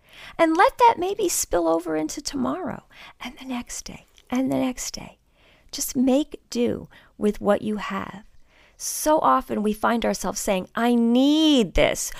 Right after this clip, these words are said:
or, "This broke and I need to replace it," or, "This is wearing out and I need another one." I want to challenge you. Make do with what you have. I'm going to be doing this in my family. Like I said, this mindset,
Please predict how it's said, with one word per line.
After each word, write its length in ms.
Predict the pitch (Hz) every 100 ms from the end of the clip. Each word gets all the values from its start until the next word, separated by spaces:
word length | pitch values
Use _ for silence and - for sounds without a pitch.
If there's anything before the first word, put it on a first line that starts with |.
| -
or, 160 | - 240
"This 240 | 254 285
broke 640 | 202 220 240 277 262 220 -
and 100 | 240
I 120 | 240
need 180 | 233 247 233
to 120 | 247
replace 640 | 233 233 - 208 226 214
it," 300 | 160 139 - - - -
or, 320 | 247 247 233
"This 260 | 226 285 302
is 140 | 269
wearing 600 | 220 214 262 269 262 247
out 340 | 214 185 160 -
and 160 | 214
I 140 | 220 220
need 480 | 220 226 262 262 247
another 420 | 240 220 208 202
one." 320 | 185 170 180 - - - -
I 260 | 330 466 415
want 280 | 349 339 -
to 120 | -
challenge 680 | 254 - - - 240 190 -
you. 140 | - - - - -
Make 480 | 233 240 392 494 -
do 220 | 233 220
with 180 | 208 -
what 160 | 185
you 140 | - 170
have. 320 | 170 147 143 _ - _ _ - - -
I'm 260 | 277 523 508
going 180 | 440
to 60 | 320
be 100 | 247
doing 280 | 220 233 220
this 180 | 208 214
in 100 | 190
my 160 | 190
family. 400 | 185 185 180 180
Like 180 | 190 180
I 60 | 190
said, 300 | - 175 190
this 240 | 311 -
mindset, 640 | 254 226 240 233 247 214